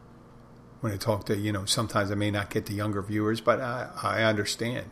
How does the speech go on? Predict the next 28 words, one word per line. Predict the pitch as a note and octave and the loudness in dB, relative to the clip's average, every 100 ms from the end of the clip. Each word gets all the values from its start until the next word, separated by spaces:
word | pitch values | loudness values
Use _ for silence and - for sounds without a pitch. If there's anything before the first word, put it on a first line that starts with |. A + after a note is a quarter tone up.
| - | -6
I | - | 2
don't | A#2+ C3+ C3 | 8 8 8
quite | - C3 B2 - | 8 8 8 2
get | B2 C3+ - | 4 4 4
all | A#2+ A2+ | 4 4
of | G#2+ | 2
the | A#2 G#2+ | -2 -2
technology | - G#2 A2 A2+ A#2 F#2+ G2 - - - - - - - - - - - - - | -2 0 2 4 4 2 -10 -14 -20 -20 -20 -20 -20 -20 -20 -20 -20 -20 -20 -4
or | C3 A#2+ | 4 4
the | A2 G#2+ - - - - - | 4 0 -12 -20 -20 -20 -8
vernacular | - A2+ A2+ A2 - F2+ F2 - - - - - - - - - - | 2 8 10 8 4 -6 -6 -12 -16 -20 -20 -20 -20 -20 -20 -20 -10
or | D3+ | -6
the | B2+ | 0
current, | - B2 G#2+ A#2 - - | 8 8 6 -2 -8 -8
current | - A#2 G#2+ | 4 6 6
terminology. | - G#2 G2+ G2 G2+ F#2 - - - - - - - - - - - - - - | 4 2 4 4 4 2 -4 -14 -16 -20 -20 -20 -20 -18 -18 -18 -18 -18 -18 -18
So | - - B2 A#2 A2 - | -2 6 8 6 4 0
I | A#2 | 2
belong | A2+ A#2+ A#2+ | 6 8 8
to | G#2+ | 6
these | F#2+ | 4
groups | B2 G#2+ G#2 | 2 2 0
on | |
Facebook, | F#2 F#3 F#3+ - G2 - A2+ | 6 8 6 2 -10 -6 -4
and | G2 | -2
they | G2+ | -4
s-, | - - - - - | -6 -10 -16 -20 -12
one, | D3 B2 A#2+ | -2 2 4